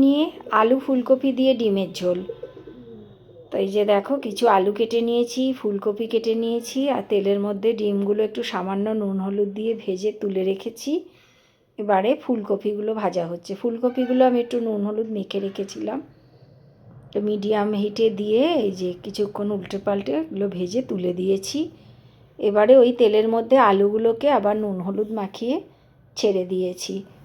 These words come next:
একটু বড় করেই কেটেছি, ভালো করে ভাজলে গলে যাবে। তো এই যে ভাজা হচ্ছে, এবারে এর মধ্যে দিয়ে দিলাম আমি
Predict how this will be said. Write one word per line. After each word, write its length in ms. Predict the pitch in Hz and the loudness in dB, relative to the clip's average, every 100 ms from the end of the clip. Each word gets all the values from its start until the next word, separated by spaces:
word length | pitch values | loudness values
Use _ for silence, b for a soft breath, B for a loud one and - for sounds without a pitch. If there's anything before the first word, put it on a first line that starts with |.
| B B - - - - | B B -20 -20 -20 -6
একটু 260 | 311 - 311 262 | -6 -2 4 6
বড় 140 | 240 240 | 8 6
করেই 200 | 254 262 262 | 4 2 2
কেটেছি, 380 | 214 214 208 294 349 240 | 2 2 -2 -4 -4 0
ভালো 160 | 202 202 | -2 0
করে 120 | 220 220 | -2 0
ভাজলে 260 | 202 185 220 202 | -2 -2 -4 -2
গলে 200 | 185 175 175 | 0 0 0
যাবে। 240 | 160 165 175 B B B B B B - - - - - - - - - | -2 -6 -8 B B B B B B -20 -20 -20 -20 -20 -20 -20 -20 -18
তো 80 | - 180 175 185 - 175 | -8 -6 -6 -8 -10 -8
এই 80 | 175 | -6
যে 60 | 185 170 | -8 0
ভাজা 240 | 185 202 208 | 2 4 4
হচ্ছে, 340 | 226 226 - 285 320 | 2 0 0 2 2
এবারে 300 | 202 180 226 370 - - - 190 | 2 4 4 4 -2 -16 -6 -2
এর 80 | 196 | 0
মধ্যে 240 | 202 208 254 208 | 0 4 2 4
দিয়ে 160 | 190 190 | 0 0
দিলাম 240 | 208 233 233 202 | 2 2 2 2
আমি 160 | 254 | 0